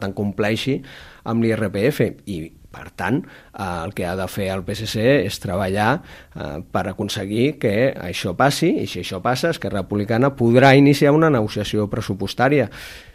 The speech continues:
Per tant, del que, on hem de focalitzar nosaltres tota l'atenció és en l'I R P F i no pas en el pressupost, entre altres coses perquè, lògicament, Esquerra Republicana no ha negociat, eh,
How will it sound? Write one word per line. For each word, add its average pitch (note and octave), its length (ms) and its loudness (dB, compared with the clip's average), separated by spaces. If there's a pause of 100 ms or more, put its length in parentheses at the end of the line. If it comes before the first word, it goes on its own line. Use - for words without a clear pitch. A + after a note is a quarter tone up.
(120)
Per G2+ 140 -4 (100)
tant, A#2+ 480 4
del G#2+ 160 0
que, G#2+ 140 -2 (420)
on A2 160 0
hem A2 140 2
de A2+ 100 2
focalitzar A2 480 -2
nosaltres G#2+ 480 -2
tota A2 240 0
l'atenció A2 560 2
és B2+ 80 2
en A2 160 0
l'I G#2+ 80 0
R G#2 160 0
P A2 80 2
F A2+ 160 2
i G#2+ 160 -2
no G#2 80 -2
pas G#2+ 160 -4
en G#2+ 80 -4
el G#2+ 80 -2
pressupost, A2+ 480 -2
entre G#2+ 160 -2
altres G#2+ 240 -4
coses A2+ 240 -2
perquè, G#2+ 380 -2 (100)
lògicament, G2 560 -2
Esquerra G#2 300 -4
Republicana G2+ 500 -2
no A2 240 0
ha G2+ 80 -2
negociat, G2 640 -4
eh, - 480 -12